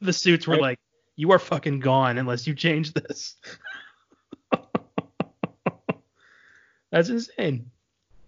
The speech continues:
Speaker 1: This goes to show how important they valued this movie.
Speaker 2: Oh, yeah. I mean, it's, yeah, it's taken care of so well.
Speaker 1: For sure. So let's give a brief history of the Alien franchise,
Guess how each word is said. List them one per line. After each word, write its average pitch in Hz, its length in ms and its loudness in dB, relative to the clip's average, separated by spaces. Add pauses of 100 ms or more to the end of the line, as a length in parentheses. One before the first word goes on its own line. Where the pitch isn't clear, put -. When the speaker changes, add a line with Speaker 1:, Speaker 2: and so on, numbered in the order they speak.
(220)
Speaker 1:
This 185 140 -4
goes 214 180 6
to 202 60 -4
show 202 180 2
how 175 140 2
important 156 440 0
they 139 100 4
valued 127 400 4
this 92 180 -10
movie. 110 320 -8 (1900)
Speaker 2:
Oh, 170 180 0
yeah. 139 240 0 (220)
I - 40 -12
mean, 120 120 -6
it's, 120 220 -8
yeah, 120 180 0
it's - 160 -16
taken 151 280 -4
care 131 240 -4
of 107 80 -8
so 117 220 -6
well. 101 260 -8 (960)
Speaker 1:
For 120 80 -4
sure. 110 360 -6 (800)
So - 160 0
let's 254 200 4
give 269 160 6
a 214 80 8
brief 175 360 2
history 139 380 2
of 123 60 0
the 113 180 -4
Alien 110 280 -2
franchise, 117 640 0